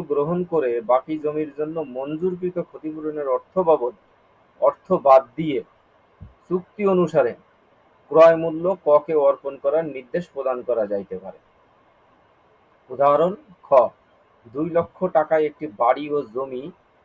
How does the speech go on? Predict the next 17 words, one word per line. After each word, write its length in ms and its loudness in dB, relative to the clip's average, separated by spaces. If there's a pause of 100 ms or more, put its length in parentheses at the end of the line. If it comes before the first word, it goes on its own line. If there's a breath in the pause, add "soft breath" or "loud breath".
(420)
ক্রয় 300 4
বিক্রয়ের 400 -2
একটি 240 -12
চুক্তিতে 380 -12 (120)
দুই 220 -10
পক্ষই 420 -2 (160)
সম্মত 360 -8 (140)
হয় 240 2
যে 80 -6 (240)
আসবাবপত্রের 760 -4 (180)
অংশ 280 -6 (180)
বিশেষের 420 -4 (440)
মূল্য 300 -4 (160)
নির্ধারণ 440 -6 (120)
করে 200 -2
নেওয়া 340 2
হবে। 200 -6